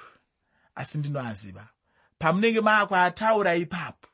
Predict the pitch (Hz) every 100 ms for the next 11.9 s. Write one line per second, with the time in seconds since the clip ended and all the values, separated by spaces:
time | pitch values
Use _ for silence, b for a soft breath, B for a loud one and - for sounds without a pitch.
0 | _ _ _ _ _ _ _ _ _ _
1 | _ _ _ _ _ 131 160 165 180 185
2 | 190 151 127 117 _ _ 151 123 123 123
3 | 127 123 151 175 - - _ _ 233 208
4 | 233 277 294 285 285 285 247 - _ _
5 | _ - 156 - 139 135 117 - _ b
6 | - 143 120 147 147 131 110 110 110 -
7 | 131 123 120 113 - _ _ _ _ _
8 | _ _ _ _ _ _ _ _ _ _
9 | - 196 240 277 262 262 240 240 220 214
10 | 202 - 226 208 190 180 190 208 254 180
11 | 165 226 208 160 147 143 139 143